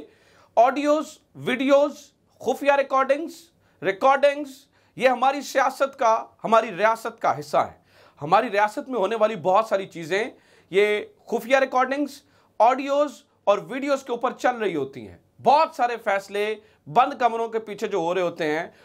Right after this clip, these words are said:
उसके पीछे ये ऑडियोज़, वीडियोज़ और खुफिया रिकॉर्डिंग्स होती हैं। लेकिन मसला ये हुआ,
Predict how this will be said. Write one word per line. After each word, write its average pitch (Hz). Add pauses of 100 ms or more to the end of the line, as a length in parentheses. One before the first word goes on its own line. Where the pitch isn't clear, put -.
उसके 180
पीछे 214
ये 185
ऑडियोज़, 226
वीडियोज़ 214
और 202
खुफिया 214
रिकॉर्डिंग्स 139
होती 110
हैं। 95
लेकिन 151
मसला 226
ये 302
हुआ, 208